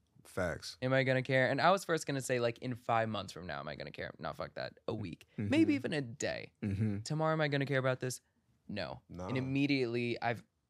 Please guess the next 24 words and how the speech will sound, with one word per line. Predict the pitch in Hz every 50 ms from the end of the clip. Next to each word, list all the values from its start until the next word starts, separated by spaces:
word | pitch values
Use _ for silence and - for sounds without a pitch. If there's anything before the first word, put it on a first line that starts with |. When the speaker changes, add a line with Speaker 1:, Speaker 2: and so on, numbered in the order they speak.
| _ _ _ _ _ _
Speaker 2:
like, | - 110 117 113 -
when | 113 110
I | 110
ask | - 110 110 - -
myself | 113 110 - 107 104 -
that | 104 98 87
lately, | 92 95 87 85 87 82
I've | 78 78 -
seen | - - 95 90 78
myself, | 78 76 76 - 92 82 69 -
like, | 71 73 71 71 - - _ _ _ _ _ _ _ _ _ _ _ _ _ _ _
slow | - - - - 117 117 120 120 117 117
down. | 117 113 113 110 113 110
I | - 104 -
feel | - 107 98
my | 92 87 -
shoulders | - - - 135 139 135 139 135 123 135
relax, | 135 127 127 127 127 127 127 127 - - -
my | - - -
neck | - 110 120 120
Speaker 1:
Right. | 131 131 120
Speaker 2:
not | 127 123 123 123
as | 127 - -
tense. | - 135 123 123 123 123 -